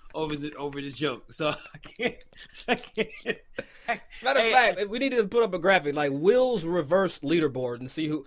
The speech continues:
Speaker 2: Every week we should do that. Matter of
Speaker 1: We
Speaker 2: fact,
Speaker 1: should.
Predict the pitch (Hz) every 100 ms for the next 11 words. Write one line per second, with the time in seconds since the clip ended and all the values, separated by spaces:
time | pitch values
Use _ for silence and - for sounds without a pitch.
0 | - - 226 277 320 254 190 202 131 147
1 | - 120 127 98 - 240 311 285 202 285
2 | 226 131